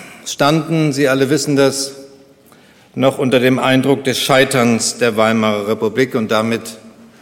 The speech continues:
der Weimarer Demokratie. Sie wussten,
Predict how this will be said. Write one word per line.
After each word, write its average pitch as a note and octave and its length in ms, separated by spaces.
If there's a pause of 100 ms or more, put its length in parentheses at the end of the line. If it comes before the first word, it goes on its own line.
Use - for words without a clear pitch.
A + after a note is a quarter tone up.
(360)
der G#2+ 140
Weimarer A2+ 420
Demokratie. A#2+ 720 (1040)
Sie C3+ 220
wussten, A3 800